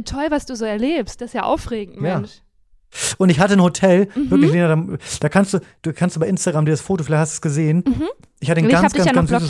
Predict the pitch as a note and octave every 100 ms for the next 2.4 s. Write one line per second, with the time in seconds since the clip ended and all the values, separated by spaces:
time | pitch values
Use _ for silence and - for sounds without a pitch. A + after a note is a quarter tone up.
0 | D4 A#3+ D#3+ F3 A#3 _ - A3 A#3 A3+
1 | G#3+ F3 F#3+ F#3+ D3 - - - - -
2 | - - - G#3+